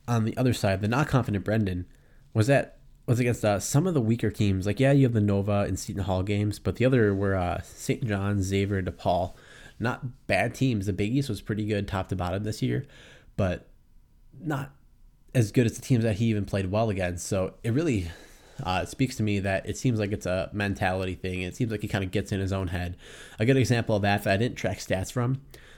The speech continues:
would be the Wisconsin game, because he, uh, airballed the three that game, and then every time he touched the ball, you know, the,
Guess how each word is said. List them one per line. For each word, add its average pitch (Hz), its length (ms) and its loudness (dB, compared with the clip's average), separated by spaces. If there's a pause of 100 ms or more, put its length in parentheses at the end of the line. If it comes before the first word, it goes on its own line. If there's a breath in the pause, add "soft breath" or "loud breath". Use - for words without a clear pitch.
(120)
would 107 140 0
be 110 160 4
the 101 180 2
Wisconsin 104 500 0
game, 92 220 0
because 98 340 0
he, 98 240 2
uh, 87 280 -2 (560)
airballed 131 400 2
the 104 80 2
three 123 220 0
that 98 200 2
game, 98 300 0
and 98 100 -2
then 98 140 -2
every 113 120 0
time 117 160 2
he 107 80 0
touched - 260 -2
the 104 60 0
ball, 101 440 2
you 117 80 0
know, 98 100 0
the, 98 180 -2